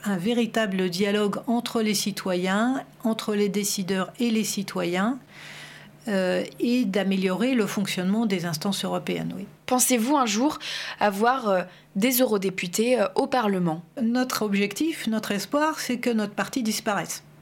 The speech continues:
Speaker 1: Euh, lorsque les premiers, euh, écologistes ont commencé à s'exprimer sur le sujet de l'écologie, on s'est moqué d'eux. Le sujet paraissait ridicule et sans intérêt.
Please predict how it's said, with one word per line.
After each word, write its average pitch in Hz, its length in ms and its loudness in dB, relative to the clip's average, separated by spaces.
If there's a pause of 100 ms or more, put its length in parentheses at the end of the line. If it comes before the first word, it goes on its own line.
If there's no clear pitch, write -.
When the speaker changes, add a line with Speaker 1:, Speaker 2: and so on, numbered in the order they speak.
(100)
Speaker 1:
Euh, 202 340 2
lorsque 294 560 2
les 220 1040 2 (220)
premiers, 220 840 2
euh, 180 720 -4
écologistes 202 960 0 (400)
ont 190 120 -2
commencé 214 520 0
à 202 160 0
s'exprimer 208 580 0
sur 214 240 0
le 175 80 0
sujet 175 320 -2
de 170 140 -6
l'écologie, 190 640 0 (420)
on 196 120 0
s'est - 180 0
moqué 180 320 -2
d'eux. 175 180 -4 (540)
Le 180 140 -2
sujet 190 400 0
paraissait 185 480 0
ridicule 196 580 0
et 196 60 0
sans 196 240 -2
intérêt. 170 420 -4